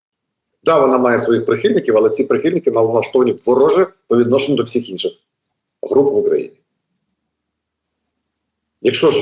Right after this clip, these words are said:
він зміниться, якщо він там вирішить, що да, треба міняти позицію, треба корону знімати,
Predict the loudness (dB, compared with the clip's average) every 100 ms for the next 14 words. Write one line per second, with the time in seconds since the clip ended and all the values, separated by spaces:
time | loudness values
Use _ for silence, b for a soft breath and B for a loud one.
0 | 0 0 -2 0 2 2 -2 -6 -8 -4
1 | 0 0 0 -2 -4 -8 _ _ _ _
2 | _ -2 2 2 0 -4 -4 -2 -2 -2
3 | -8 _ -2 0 0 0 0 2 0 -2
4 | -6 -8 _ _ -2 0 2 2 0 0
5 | 0 0 -2 -8 -18 _ _ -2 2 4
6 | 4 0 -2 -2 2 2 2 2 0 -2